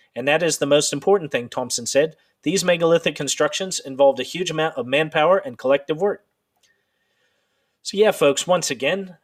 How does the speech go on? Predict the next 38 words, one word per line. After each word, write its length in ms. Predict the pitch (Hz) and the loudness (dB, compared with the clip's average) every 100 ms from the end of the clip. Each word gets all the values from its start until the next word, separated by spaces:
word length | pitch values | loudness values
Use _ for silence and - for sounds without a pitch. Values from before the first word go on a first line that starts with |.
| - | -10
uh, 220 | 127 131 | -6 -4
we 120 | 143 | -4
find 280 | 143 175 175 | -4 -4 -4
out 180 | 160 - | -4 -4
so 240 | - 160 | 0 2
often 380 | 147 143 139 131 | 4 2 0 -4
that 280 | 123 120 - - | -4 -8 -10 -6
things 240 | 151 156 | -4 0
our 120 | 147 | 2
ancestors 640 | 139 147 - 123 - 123 - | 2 2 0 -2 -2 -6 -4
did, 300 | 127 160 - _ _ | -2 -2 -4 _ _
we 400 | 123 123 123 120 113 | -6 -4 -4 -8 -4
don't 440 | 147 143 147 - - | 0 0 0 -6 -10
necessarily 800 | 131 139 - 135 - 131 131 131 | -4 -4 -4 -4 0 0 0 -4
understand 800 | 131 135 123 135 - 127 120 160 _ _ _ _ - | -6 -6 -6 -4 -4 -4 -6 -10 _ _ _ _ -12
the 80 | 120 | -2
width 320 | 123 143 - - | 2 2 0 -12
and 140 | 123 | -8
the 60 | 120 | -6
breadth, 380 | 131 139 139 - _ _ _ _ | 2 2 2 -4 _ _ _ _
the, 120 | - 120 - | -12 -12 -8
the 120 | 120 | -6
width 380 | 117 131 196 - - | -2 2 0 -2 -10
and 140 | 131 | -4
the 60 | 131 | -2
breadth 380 | 139 127 135 - | 2 2 0 -6
of 220 | 131 120 | -6 -4
what 220 | 110 135 - | 0 0 2
they've 180 | 131 | -2
done, 300 | 127 113 175 - _ _ _ _ - _ - | -2 -6 -6 -10 _ _ _ _ -20 _ -8
the 80 | 120 | 0
hard 280 | 151 156 | 4 4
work 280 | 139 151 139 | 4 4 2
that 160 | - 131 | 0 0
they 120 | 127 | -2
put 220 | - 127 | -2 -2
in, 200 | 123 135 | -2 -4
and, 480 | 131 123 127 120 117 | -8 -10 -8 -8 -12